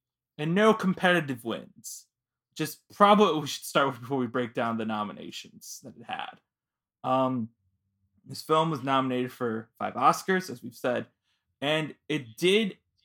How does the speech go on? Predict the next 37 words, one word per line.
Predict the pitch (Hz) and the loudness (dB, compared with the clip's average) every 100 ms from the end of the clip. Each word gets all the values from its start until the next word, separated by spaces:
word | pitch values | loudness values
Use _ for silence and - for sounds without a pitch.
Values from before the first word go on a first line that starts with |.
| _ | _
eventually | - 147 131 180 220 - 185 | -4 -4 0 4 4 4 0
win | 139 120 | 0 -2
an | 110 | -6
Oscar. | 104 - 151 | -8 -4 0
I | |
actually | 196 202 | 0 2
believe | 165 147 | 0 0
it | 143 | -2
won | 139 139 | -2 0
the | 131 | 0
Oscar | 127 123 - 123 | 0 -2 -4 -8
at | 117 | -8
the | - - | -18 -6
following | 131 139 139 120 110 92 - _ _ _ _ | 0 2 4 0 -4 -8 -18 _ _ _ _
ceremony, | - 113 107 101 85 | -12 -8 -6 -6 -8
if | 113 | -8
I | |
remember | 107 117 113 | -6 -6 -8
right | 113 - | -8 -8
when | 123 | -10
I | 117 | -12
read | 117 104 | -12 -12
that, | 104 95 90 _ _ _ _ _ - | -12 -12 -14 _ _ _ _ _ -8
uh, | 120 117 117 113 _ _ _ _ | -6 -4 -4 -8 _ _ _ _
because | - - 143 123 - | -16 -4 -2 -2 -4
it | 143 135 | -10 -2
got | 147 143 | 2 2
a | 139 127 | 0 -10
Technical | - 175 - 170 - 160 143 | -8 -8 -6 -8 -2 -2 -4
Achievement | - - - 196 214 175 143 - | -8 -8 -6 -4 -4 -4 -6 -6
Award | 127 113 117 117 113 107 - _ _ _ _ _ | -8 -4 -4 -4 -4 -8 -12 _ _ _ _ _
for, | - - 127 123 123 123 123 120 120 - | -20 -4 0 2 2 2 0 0 -4 -8
let | 127 | -12
me | 120 | -10
read | 120 117 | -10 -10
it | 120 | -12
exactly, | 113 120 117 - 120 123 | -10 -10 -10 -10 -10 -10